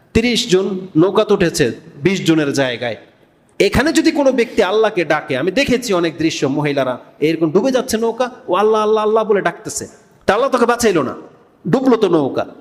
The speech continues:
তার মানে কি? তার মানে এই সিচুয়েশনটা আমি আপনাকে বোঝাতে চাচ্ছি।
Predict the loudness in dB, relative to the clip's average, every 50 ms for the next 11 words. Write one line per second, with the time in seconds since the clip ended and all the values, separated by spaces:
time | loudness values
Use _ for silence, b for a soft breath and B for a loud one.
0 | -20 -20 _ _ _ _ _ _ _ _ -2 0 0 0 -2 -2 -2 -2 -2 -2
1 | -2 -4 -6 -14 -20 -20 _ _ _ _ -2 -2 0 0 0 0 2 0 0 0
2 | -2 -4 -2 0 2 2 2 2 2 2 0 0 0 0 0 0 0 0 -2 -2
3 | -2 -2 0 0 -2 -2 -2 -2 -4 -2 -2 -4 -4 -4 -4 -4 -4 -4 -4 -4
4 | -2 -4 -4 -4 -4 -8 -8 -6 -4 -6